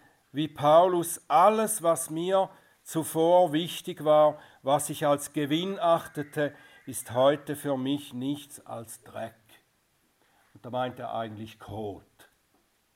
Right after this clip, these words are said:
Ich habe nichts. Ich verhungere und verdurste, wenn ich Christus nicht habe.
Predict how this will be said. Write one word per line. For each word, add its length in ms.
Ich 240
habe 300
nichts. 760
Ich 180
verhungere 840
und 260
verdurste, 800
wenn 140
ich 200
Christus 640
nicht 360
habe. 520